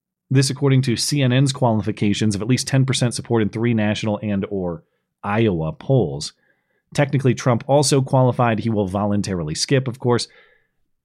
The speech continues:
Vivek has already said that he's going to do a live show with Tim Pool on Wednesday night instead, which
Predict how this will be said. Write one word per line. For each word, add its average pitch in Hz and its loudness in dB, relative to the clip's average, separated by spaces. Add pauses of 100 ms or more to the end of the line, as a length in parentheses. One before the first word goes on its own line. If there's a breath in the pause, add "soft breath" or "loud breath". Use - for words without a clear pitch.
(460)
Vivek 127 0
has 139 2
already 143 2
said 139 2
that 127 0
he's 165 2
going 147 4
to 131 2
do 131 4
a 131 6
live 120 2
show 135 2
with 113 0
Tim 139 2
Pool 135 2
on 92 -2
Wednesday 101 -2
night 95 0
instead, 90 -2
which 95 -6